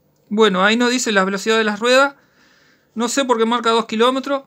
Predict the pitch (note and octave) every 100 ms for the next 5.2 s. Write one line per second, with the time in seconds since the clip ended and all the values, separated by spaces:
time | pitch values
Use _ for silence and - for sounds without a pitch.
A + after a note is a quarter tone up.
0 | _ - A3+ G#3+ A3 C4 A#3+ A#3+ C4+ B3+
1 | B3+ A#3 G3+ G#3 A3+ G3 F#3 A3+ A3+ A#3+
2 | A#3+ G#3+ F#3 F3 - - G3 G#3+ B3+ C4
3 | C4+ A#3 A3 A3+ A#3 A#3 G3+ E3+ - -
4 | G#3 G#3 G#3+ A3+ G3+ F#3+ F#3 F#3 F#3 -
5 | A#3+ C4